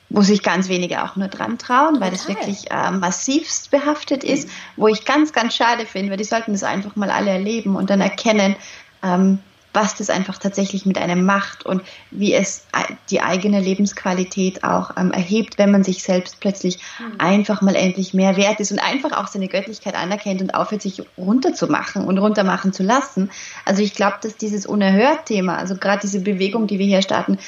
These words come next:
Speaker 1: sehr stark auch in diese Richtung geht, weil ich, also ich möchte auch gar keine Menschen in meinem Umfeld haben, die da mit Probleme haben, weil die strahlen ja so eine Energie aus, dass ich zehn Kilometer gegen den Wind sag, „Nein, danke, mit dir möchte ich echt nichts zu tun haben“,
Speaker 2: Ja.
Speaker 1: weil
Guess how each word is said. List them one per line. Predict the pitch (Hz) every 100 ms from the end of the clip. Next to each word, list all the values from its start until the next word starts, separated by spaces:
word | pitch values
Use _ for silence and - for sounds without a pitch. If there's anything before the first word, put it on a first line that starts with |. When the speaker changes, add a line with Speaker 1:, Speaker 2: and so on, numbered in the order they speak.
| -
Speaker 1:
sehr | - 220 208
stark | 214 202
auch | - 190
in | 202
diese | 196 180 175
Richtung | 170 - 180 170
geht, | 175 185 - - -
weil | 175 185 175 180 180 -
ich, | 185 - - -
also | 180 175 - - _
ich | - 190
möchte | 196 196
auch | 202
gar | -
keine | 165 190
Menschen | 170 156 -
in | 208
meinem | 185 175
Umfeld | 190 185 175
haben, | 202 202
die | 180
da | 170 170
mit | - 180 -
Probleme | - 180 220 202
haben, | 170 175
weil | 175
die | 175 180
strahlen | - 170 185
ja | 185
so | 185
eine | 208 208
Energie | 180 175 196 190
aus, | 196
dass | 196 180
ich | 190
zehn | - 190
Kilometer | 190 196 185 180
gegen | 180 208 214
den | 185
Wind | 165 175 175
sag, | 196 185 - - -
„Nein, | 190
danke, | 196 208 196
mit | 180 165
dir | 175
möchte | 170 170
ich | -
echt | - -
nichts | 180 -
zu | -
tun | - 202 214
haben“, | 156 180 214
Speaker 2:
Ja. | 233 233 185
Speaker 1:
weil | 202 180 208